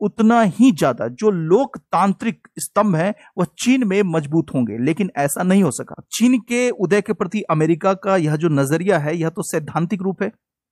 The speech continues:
व्यवहारिक रूप में बाद में यह देखा गया कि अमेरिका और चीन के बीच में कई दौर की वार्ताएं हुई, लेकिन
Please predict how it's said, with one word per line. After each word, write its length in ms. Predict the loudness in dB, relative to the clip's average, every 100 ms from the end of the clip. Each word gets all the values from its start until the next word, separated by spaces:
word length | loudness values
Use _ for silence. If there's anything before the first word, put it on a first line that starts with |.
| _ -18 -14 0
व्यवहारिक 520 | 2 2 0 -2 -2
रूप 160 | -6 -2
में 160 | -2 0
बाद 200 | -2 -2
में 120 | -2
यह 80 | -4
देखा 320 | -4 -4 -4
गया 220 | -2 -4
कि 140 | -4 -6 -6
अमेरिका 400 | -2 -2 -2 0
और 200 | 0 -2
चीन 260 | -10 -8 -4
के 160 | -4
बीच 400 | -4 -4 -6 -6 -6
में 260 | -2 -2 -2
कई 180 | -2 0
दौर 260 | 0 0 -2
की 80 |
वार्ताएं 480 | -4 -2 -2 -2 -2
हुई, 280 | 2 0 0 _ _ _ _ _ _ _ _ _ -2
लेकिन 520 | 2 2 0 -8